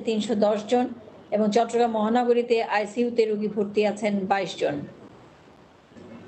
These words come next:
সারা দেশের অন্যান্য হাসপাতালে সাধারণ শয্যায় রোগী ভর্তি আছেন এক হাজার আটশো জন এবং আইসিইউ শয্যায় রোগী ভর্তি আছেন তিরানব্বই জন। সারা দেশে শয্যা সংখ্যা: সাধারণ শয্যা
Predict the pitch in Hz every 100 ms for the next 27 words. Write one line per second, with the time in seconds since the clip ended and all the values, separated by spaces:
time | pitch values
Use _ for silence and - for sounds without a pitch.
0 | - - - 226 233 247 262 302 294 -
1 | - - 427 220 254 262 269 262 240 254
2 | 254 247 277 277 226 240 240 240 247 240
3 | 247 240 233 226 233 220 247 233 226 233
4 | 233 - - - - _ - 202 208 226
5 | 233 220 208 208 254 247 254 247 214 214
6 | 208 220 214 277 262 254 226 233 220 220
7 | 220 220 208 226 208 214 208 208 233 220
8 | 202 180 170 160 156 - - - _ _
9 | _ - - - 226 226 247 254 320 320
10 | 262 240 254 269 247 226 233 359 - 226
11 | 226 247 262 269 247 240 254